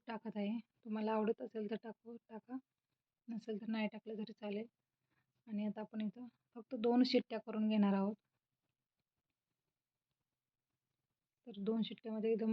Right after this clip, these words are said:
मस्त असा, मस्त अशी बिर्याणी शिजते. तर मी ते गॅस बंद केलेला आहे दोन शिट्ट्या झाल्यानंतर. तर पाहूयात कशी बनली ती. पाहू शकता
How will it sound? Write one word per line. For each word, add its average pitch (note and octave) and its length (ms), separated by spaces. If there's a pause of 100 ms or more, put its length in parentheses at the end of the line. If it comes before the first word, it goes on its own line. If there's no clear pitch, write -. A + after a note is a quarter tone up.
मस्त A3 280
असा, A3 260 (1700)
मस्त A#3 300
अशी A3+ 200
बिर्याणी G#3+ 420
शिजते. - 600 (680)
तर A#3 120
मी A3 100
ते A3+ 140
गॅस A3+ 260
बंद G#3+ 260
केलेला G#3+ 340
आहे G3+ 100
दोन A3 180
शिट्ट्या A3 260
झाल्यानंतर. G#3 460 (1300)
तर G#3 140
पाहूयात A3+ 360 (100)
कशी A3 220
बनली G#3 320
ती. B3+ 160 (1040)
पाहू A3+ 160
शकता A3+ 320